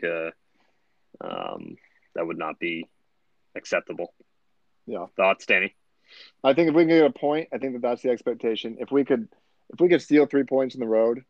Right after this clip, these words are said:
Speaker 2: against Panama, a team that's playing very well right now, is tied with us on points in the table, that would be massive 'cause, right, that, that's a big, that's a big, you know,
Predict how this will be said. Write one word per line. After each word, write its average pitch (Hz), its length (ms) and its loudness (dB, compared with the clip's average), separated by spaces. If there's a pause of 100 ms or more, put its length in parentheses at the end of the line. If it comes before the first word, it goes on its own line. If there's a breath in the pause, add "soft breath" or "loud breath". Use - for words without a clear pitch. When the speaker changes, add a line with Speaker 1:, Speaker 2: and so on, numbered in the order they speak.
(120)
Speaker 2:
against 113 280 -8
Panama, 113 380 0
a 107 60 -4
team 117 200 -4
that's 98 120 -6
playing 104 280 -4
very 110 220 4
well 107 240 4
right 110 220 0
now, 107 320 0 (240)
is 104 140 -12
tied 110 280 -2
with 113 100 0
us 113 160 -2
on 107 140 -6
points 110 320 -6
in 107 60 -6
the 95 80 -8
table, 131 440 4 (520)
that 110 100 4
would 107 100 4
be 104 100 2
massive 110 680 -2
'cause, 104 140 -6
right, 104 180 0
that, 104 200 -2
that's 104 220 -2
a 104 40 -2
big, 104 400 0
that's 107 220 -2
a 107 40 0
big, 110 380 2
you - 80 -2
know, 104 280 0